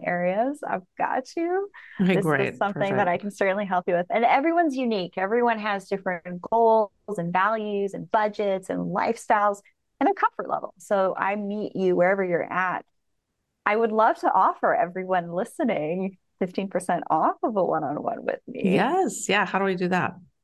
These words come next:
Speaker 1: Yeah. Everyone use the promo code Wendy Myers, and that will get you fifteen percent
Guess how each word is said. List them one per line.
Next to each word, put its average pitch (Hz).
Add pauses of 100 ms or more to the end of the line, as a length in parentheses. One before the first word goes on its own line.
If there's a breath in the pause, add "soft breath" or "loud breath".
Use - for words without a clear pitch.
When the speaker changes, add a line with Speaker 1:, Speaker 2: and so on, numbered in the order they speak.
(160)
Speaker 1:
Yeah. 214
Everyone 277
use 240
the 202
promo 208
code 190 (100)
Wendy 214 (180)
Myers, 175 (240)
and 190
that 185
will 208
get 202
you 180
fifteen 180
percent 180